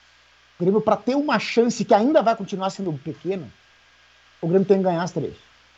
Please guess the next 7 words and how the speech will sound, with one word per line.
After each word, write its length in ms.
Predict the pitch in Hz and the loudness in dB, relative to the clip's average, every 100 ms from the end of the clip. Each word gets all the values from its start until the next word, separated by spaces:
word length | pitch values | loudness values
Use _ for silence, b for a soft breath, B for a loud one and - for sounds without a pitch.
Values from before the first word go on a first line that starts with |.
| _ _ _ _ _ 226 | _ _ _ _ _ 0
Um 260 | 302 320 | 2 4
empate, 560 | 269 - 214 247 - 135 - _ _ _ _ _ _ _ _ _ _ - | 2 4 6 4 0 -6 -6 _ _ _ _ _ _ _ _ _ _ -12
a 80 | |
questão 360 | - 180 - 202 | -8 -6 0 2
matemática 600 | 208 214 208 180 190 - | 2 0 0 0 -2 -4
se 100 | - | -6
aproxima. 460 | 190 196 - 180 101 | -4 -6 -8 -8 -12